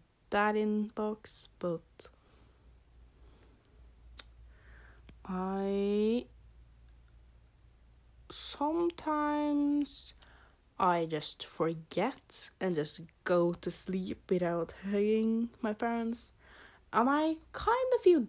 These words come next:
bad when I <laughs> do that. I shouldn't, because I'm quite old now. But it's kinda like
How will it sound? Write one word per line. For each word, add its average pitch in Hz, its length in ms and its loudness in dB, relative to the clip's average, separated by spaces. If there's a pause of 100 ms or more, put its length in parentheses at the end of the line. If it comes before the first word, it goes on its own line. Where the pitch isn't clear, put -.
(160)
bad 190 400 4
when 196 140 0
I 196 100 2
<laughs> - 180 -2
do 208 240 4
that. 220 380 0 (800)
I 202 100 0
shouldn't, 226 760 4
because 175 480 -2
I'm 175 240 0
quite 165 380 -4
old 180 320 2
now. 196 500 0 (880)
But 208 100 4
it's 214 220 0
kinda 254 440 2
like 240 280 -4